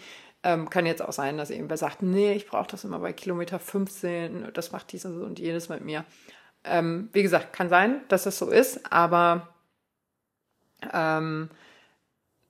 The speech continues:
ja, also, ja, ich brauch's halt nicht und geht ja jetzt hier, also darum, wie ich das so empfinde. Und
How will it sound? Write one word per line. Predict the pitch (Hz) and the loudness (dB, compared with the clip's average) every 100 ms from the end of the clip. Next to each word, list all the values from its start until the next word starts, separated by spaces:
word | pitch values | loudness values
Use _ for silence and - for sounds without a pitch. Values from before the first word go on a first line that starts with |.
| - | -8
ja, | 151 - - _ _ _ _ - | -6 -4 -8 _ _ _ _ -6
also, | 160 160 143 - _ _ - | -2 -2 -4 -12 _ _ -8
ja, | - - - | -8 -6 -2
ich | 202 | 0
brauch's | - 175 170 | 6 6 6
halt | 139 - | -2 -4
nicht | - - - _ - | -10 -12 -18 _ -6
und | 156 147 - _ | -6 -6 -12 _
geht | - 151 | -6 -4
ja | 151 | -2
jetzt | 143 - | -6 -8
hier, | 147 143 - _ | -12 -12 -18 _
also | 147 143 151 160 _ - | -10 -8 -10 -14 _ 0
darum, | 156 160 156 | 2 2 0
wie | - | -2
ich | - | 2
das | 185 | 2
so | 175 | 2
empfinde. | 156 160 165 165 160 | 0 0 -2 0 0
Und | 151 165 | -2 -6